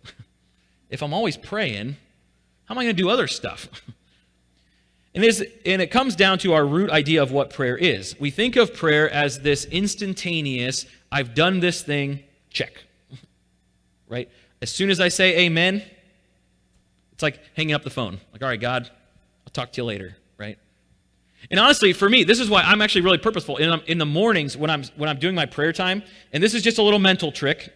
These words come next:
right? I purposefully don't say amen when I'm done praying in the mornings. Because there's something about saying amen that makes it, like, finite, like it's done.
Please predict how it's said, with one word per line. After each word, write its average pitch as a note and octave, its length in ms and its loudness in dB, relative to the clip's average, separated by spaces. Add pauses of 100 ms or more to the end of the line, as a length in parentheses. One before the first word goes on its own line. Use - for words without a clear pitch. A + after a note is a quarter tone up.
(120)
right? C3+ 260 -2 (960)
I G3+ 100 6
purposefully A#3 600 2
don't F#3+ 340 2
say G3 420 4
amen E3 360 0
when C#3+ 100 -2
I'm C3+ 100 -4
done C#3+ 140 -2
praying C3 300 -6
in A2 80 -6
the G#2+ 60 -6
mornings. F#2+ 460 -12 (720)
Because F#3+ 180 6
there's G#3 180 4
something C#4+ 360 4
about A#3 200 6
saying A#3 340 4
amen E3+ 640 0 (140)
that D#3 120 2
makes G3 260 4
it, F3+ 140 6
like, - 400 0
finite, D3 480 0
like B2 120 -4
it's A2 120 -8
done. A2+ 420 -2